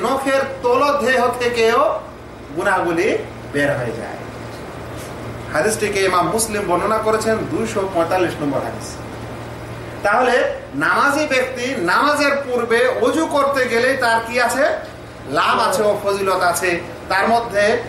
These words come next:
এই ফজিলতটি পাওয়া যাচ্ছে যে, যে ব্যক্তি ভালো করে অজু করে, তাহলে তার শরীর থেকে গুনাহগুলি ঝরে যায়, মুছে যায়, এমনকি নখের তলে যা কিছু গুনাহ থাকে, মানে, এরকম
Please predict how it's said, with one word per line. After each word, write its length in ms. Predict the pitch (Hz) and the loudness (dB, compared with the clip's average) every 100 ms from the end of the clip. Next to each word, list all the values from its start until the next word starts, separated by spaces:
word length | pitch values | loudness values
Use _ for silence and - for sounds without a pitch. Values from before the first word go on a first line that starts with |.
| - - | -10 -6
এই 240 | 190 277 285 | 0 0 2
ফজিলতটি 480 | 240 233 220 - 208 196 | 2 2 2 0 -2 0
পাওয়া 240 | 180 180 | 2 4
যাচ্ছে 500 | 190 202 220 214 226 - - - | 2 0 0 2 0 -4 -12 -4
যে, 160 | 170 165 | -2 0
যে 120 | 202 | 2
ব্যক্তি 320 | 226 233 220 | 2 0 0
ভালো 420 | 185 143 160 277 | -4 -2 0 2
করে 180 | 262 233 | 4 4
অজু 400 | 214 196 190 208 196 | 4 4 2 -2 0
করে, 380 | 190 196 240 - - - | 2 2 2 0 -8 -2
তাহলে 200 | 185 190 190 | 0 2 2
তার 200 | 185 226 - 226 | 2 2 0 0
শরীর 240 | 214 208 - | 2 0 -2
থেকে 460 | 185 185 196 240 233 - - - - - - 160 | -4 0 2 2 0 -8 -12 -12 -12 -12 -8 -2
গুনাহগুলি 720 | 160 202 247 254 220 214 220 - - | 0 2 2 2 2 2 2 0 0
ঝরে 280 | 180 220 190 | 2 2 2
যায়, 280 | 170 208 202 160 | 2 2 0 -4
মুছে 300 | - 233 214 | -4 -2 0
যায়, 240 | 190 196 220 - - 160 | 2 2 0 -6 -8 -2
এমনকি 520 | 185 247 247 247 247 | 0 0 0 -2 0
নখের 720 | 175 165 208 240 254 254 269 254 - - - - | 0 2 2 2 2 4 4 0 -6 -12 -14 -4
তলে 420 | 220 247 277 226 - - 139 | 0 2 4 2 0 -8 -6
যা 100 | 185 220 247 | -2 0 -2
কিছু 420 | 233 240 226 - 151 | -4 -4 -4 -6 -4
গুনাহ 260 | 220 226 220 | 0 0 0
থাকে, 360 | 214 208 196 196 - - 170 | -2 0 0 -2 -6 -10 -4
মানে, 240 | 185 202 202 | 0 0 0
এরকম 500 | 220 269 254 254 226 | 2 2 2 2 2